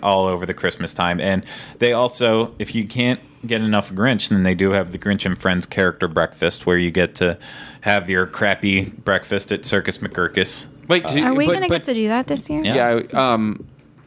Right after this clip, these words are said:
Speaker 2: and will I get to try the green eggs and ham?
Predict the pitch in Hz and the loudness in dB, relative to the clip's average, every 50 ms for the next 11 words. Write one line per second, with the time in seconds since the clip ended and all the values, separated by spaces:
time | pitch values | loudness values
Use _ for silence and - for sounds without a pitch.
0 | - - - - - - 131 131 131 131 131 127 143 - - 131 131 143 156 170 | -20 -20 -20 -20 -6 -2 0 2 2 2 2 2 0 -2 -2 -2 0 0 2 2
1 | 170 170 165 160 - - - - - _ _ - 143 135 135 131 143 139 - - | 2 2 2 0 -2 -4 -8 -18 -20 _ _ -2 0 0 0 0 0 -2 -2 -4
2 | - - - 139 123 120 117 113 117 135 - - - 120 110 107 113 113 110 110 | -10 -4 0 2 2 4 4 2 2 -2 -6 -6 -6 -6 -2 0 2 2 4 4
3 | 104 101 - - 101 98 - 95 90 82 - - | 2 2 2 -2 -4 -2 -2 -4 -4 -4 -8 -10